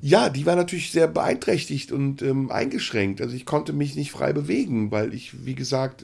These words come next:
äh, befürchten musste, gerade in den Hochzeiten dieser Lesung, dass irgendjemand mich, ähm, auflauern, mir auflauern und mich, äh, angreifen würde.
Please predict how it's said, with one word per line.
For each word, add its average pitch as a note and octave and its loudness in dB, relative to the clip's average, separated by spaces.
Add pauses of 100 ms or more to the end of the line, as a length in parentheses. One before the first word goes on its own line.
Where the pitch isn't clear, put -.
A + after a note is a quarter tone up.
äh, F#2+ -2
befürchten C3+ -4
musste, C#3 2 (500)
gerade C#3 4
in C#3 4
den B2+ 4
Hochzeiten B2 2
dieser A#2+ -2
Lesung, A#2+ -2
dass A#2 -4
irgendjemand B2+ -2
mich, B2 -4
ähm, A#2 -2
auflauern, A#2+ 2
mir A2 0
auflauern B2+ -2
und G#2+ -8
mich, - -6
äh, A#2 -2
angreifen G#2 -2
würde. F2 -6